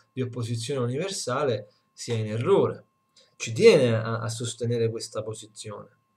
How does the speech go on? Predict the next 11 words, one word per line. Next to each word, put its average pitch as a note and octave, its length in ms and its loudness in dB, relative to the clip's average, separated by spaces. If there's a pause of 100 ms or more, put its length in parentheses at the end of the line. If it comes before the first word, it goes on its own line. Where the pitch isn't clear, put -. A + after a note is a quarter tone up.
(520)
e, A#2 160 -6
e, B2 80 -6 (160)
e A2+ 60 -6
appunto D3+ 540 4
con C#3 200 -4
pretesa D3+ 420 0
di C3 100 0
necessità A2+ 760 -4
alla F#2+ 180 -16
fine. - 320 -20 (1200)
E, A#2 280 -4